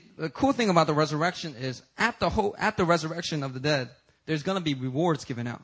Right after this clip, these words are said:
There's gonna be like a, like a cer-, I don't know if there's gonna be a ceremony, but I'm telling you, I mean, God, God is, like, pretty meticulous.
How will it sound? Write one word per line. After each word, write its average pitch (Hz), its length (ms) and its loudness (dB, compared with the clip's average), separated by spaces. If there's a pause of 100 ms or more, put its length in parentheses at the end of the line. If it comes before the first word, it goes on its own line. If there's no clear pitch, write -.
There's 180 140 -2
gonna 220 140 2
be 185 80 4
like 147 180 0
a, 131 180 -4 (560)
like 135 160 -2
a 120 80 -8
cer-, 190 380 0
I 190 100 2
don't 165 80 0
know 139 60 -2
if 123 60 -4
there's 127 120 -4
gonna 123 80 -4
be 120 80 -4
a 123 80 -8
ceremony, 135 680 0
but 139 180 -2 (120)
I'm 311 120 -6
telling 185 300 -4
you, 135 40 -8
I 143 40 -6
mean, 139 140 -4
God, 165 320 -4
God 214 260 -2
is, 143 140 -6
like, 131 180 -6
pretty 135 340 -2 (400)
meticulous. - 720 -6